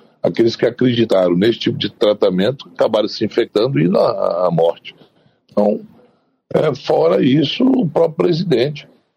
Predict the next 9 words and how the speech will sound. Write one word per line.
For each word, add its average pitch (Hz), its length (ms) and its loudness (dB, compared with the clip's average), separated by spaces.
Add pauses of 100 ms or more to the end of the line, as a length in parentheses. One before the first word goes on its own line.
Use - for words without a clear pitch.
(320)
é, 92 220 0
propagando 127 840 0
isso, 139 360 0 (560)
é, - 100 -2 (160)
de 107 60 0
uma 120 160 0
forma 113 320 0
bastante 110 840 0 (140)
persistente, 113 840 -2